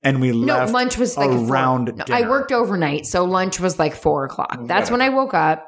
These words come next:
Speaker 1: Our second date was, like, seven hours long. Our third date
Speaker 2: Our
Speaker 1: was,
Speaker 2: first
Speaker 1: like,
Speaker 2: date was,
Speaker 1: seven
Speaker 2: like,
Speaker 1: hours
Speaker 2: six-ish.
Speaker 1: long. Our
Speaker 2: It was
Speaker 1: fourth, our fourth date, I don't know that ever stopped
Speaker 2: Is
Speaker 1: because
Speaker 2: that the
Speaker 1: I
Speaker 2: one
Speaker 1: think
Speaker 2: where you
Speaker 1: that's
Speaker 2: didn't go
Speaker 1: about
Speaker 2: home?
Speaker 1: the time that you didn't let me go home.
Speaker 2: I don't know. I still wouldn't let you fuck me,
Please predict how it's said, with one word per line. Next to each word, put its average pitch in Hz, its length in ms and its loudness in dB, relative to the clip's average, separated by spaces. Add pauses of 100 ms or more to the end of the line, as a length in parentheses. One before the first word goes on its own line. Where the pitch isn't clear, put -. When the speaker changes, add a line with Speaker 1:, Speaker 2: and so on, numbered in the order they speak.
(100)
Speaker 1:
Our 127 160 2
second 156 380 0
date 143 100 4
was, 123 160 0
like, 117 160 2
seven 113 340 0
hours 107 280 0
long. 101 400 0
Our 107 180 -2
third 143 420 0
date 120 120 2
Speaker 2:
Our 208 100 2
Speaker 1:
was, - 80 -4
Speaker 2:
first 269 220 0
Speaker 1:
like, 226 80 2
Speaker 2:
date 196 80 -2
was, - 80 2
Speaker 1:
seven 196 140 2
Speaker 2:
like, 107 60 0
Speaker 1:
hours 214 100 0
Speaker 2:
six-ish. 135 760 0
Speaker 1:
long. 123 80 0
Our 131 80 2
Speaker 2:
It 202 80 2
was 190 100 0
Speaker 1:
fourth, 170 300 2 (100)
our 135 120 2
fourth 196 360 -2
date, 123 240 0
I 123 140 0
don't 139 220 0
know 131 180 0
that 117 180 -2
ever 113 240 -2
stopped - 640 -4 (480)
Speaker 2:
Is - 80 0
Speaker 1:
because 151 160 2
Speaker 2:
that - 180 0
the - 60 2
Speaker 1:
I - 40 0
Speaker 2:
one 233 160 2
Speaker 1:
think 226 100 4
Speaker 2:
where 214 80 4
you 208 140 0
Speaker 1:
that's 143 200 2
Speaker 2:
didn't 208 140 2
go 196 60 2
Speaker 1:
about 151 180 2
Speaker 2:
home? 190 100 0
Speaker 1:
the 190 80 2
time 143 460 0
that 110 120 -2
you 127 140 2
didn't 123 340 -2
let 113 140 0
me 113 120 0
go 113 180 2
home. 139 300 -6 (540)
Speaker 2:
I 180 120 0
don't 190 240 -4
know. - 320 -6 (560)
I 175 40 2
still 190 240 0
wouldn't 180 220 0
let - 120 -6
you 165 100 -4
fuck 156 260 -4
me, - 260 -6